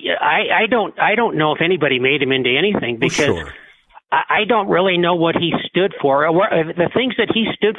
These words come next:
Speaker 1: for were about
Speaker 2: Yeah.
Speaker 1: winning an election
Speaker 2: Yeah,
Speaker 1: versus
Speaker 2: I, I, very
Speaker 1: the
Speaker 2: good.
Speaker 1: principles of
Speaker 2: Very good.
Speaker 1: versus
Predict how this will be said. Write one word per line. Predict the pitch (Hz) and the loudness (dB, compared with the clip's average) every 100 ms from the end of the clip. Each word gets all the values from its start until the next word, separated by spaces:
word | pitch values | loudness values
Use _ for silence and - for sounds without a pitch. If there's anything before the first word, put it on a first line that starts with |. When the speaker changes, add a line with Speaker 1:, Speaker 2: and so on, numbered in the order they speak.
| - | 0
Speaker 1:
for | 185 180 | 2 2
were | 143 143 | 2 2
about | 139 120 135 131 | 2 0 0 0
Speaker 2:
Yeah. | 165 | 0
Speaker 1:
winning | 131 117 160 170 151 | -2 0 0 2 0
an | 127 | 0
election | 127 117 139 - 147 135 | 0 0 -2 0 -2 -2
Speaker 2:
Yeah, | 113 | 0
Speaker 1:
versus | 135 139 135 123 | 0 0 -2 -2
Speaker 2:
I, | 113 | -2
I, | - - | -6 -2
very | 160 165 | 0 2
Speaker 1:
the | |
Speaker 2:
good. | 143 | 2
Speaker 1:
principles | 170 180 190 143 156 156 | 0 0 -2 0 0 0
of | 165 - 92 92 | -2 -4 -10 -2
Speaker 2:
Very | 120 123 | 2 2
good. | - | 2
Speaker 1:
versus | 196 196 214 | 2 2 0